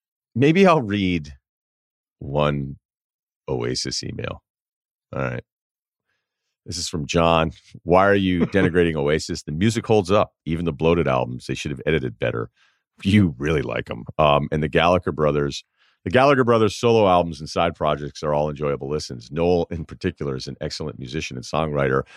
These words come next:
Speaker 1: with a proven decades-long track record. I love the band, like millions of others.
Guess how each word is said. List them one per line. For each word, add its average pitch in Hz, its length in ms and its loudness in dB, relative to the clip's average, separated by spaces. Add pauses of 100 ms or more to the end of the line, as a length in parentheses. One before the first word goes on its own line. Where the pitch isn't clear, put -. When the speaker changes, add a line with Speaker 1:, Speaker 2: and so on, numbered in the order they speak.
(160)
Speaker 1:
with 87 140 2
a 85 40 2
proven 92 520 2 (100)
decades-long 76 800 0
track 95 340 0
record. - 420 -8
I 78 120 0
love 87 200 2
the 82 80 -4
band, 73 420 -2
like 73 180 -6
millions 90 320 0
of 82 80 -2
others. 69 480 0